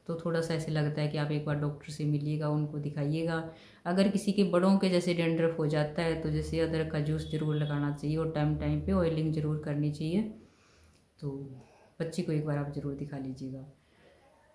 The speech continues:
और एक comment ये भी था कि आप के suit सुंदर होते हैं, तो कहाँ से लेते हो? तो suit, अ, Delhi wear के तो मैं जयपुर से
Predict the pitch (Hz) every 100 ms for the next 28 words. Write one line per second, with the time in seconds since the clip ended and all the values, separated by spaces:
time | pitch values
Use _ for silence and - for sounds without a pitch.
0 | _ _ _ 160 151 147 185 214 214 -
1 | 202 202 202 196 190 - - - 180 185
2 | 190 185 180 170 175 165 170 156 160 160
3 | 160 160 - 175 180 175 170 - 160 156
4 | 156 151 - 160 165 165 160 151 - -
5 | - - - - - 160 151 156 170 160
6 | 160 - 170 - 185 - 202 208 - 220
7 | 196 190 - - - - - 190 175 170
8 | 175 240 240 220 208 208 202 196 190 185
9 | 190 190 -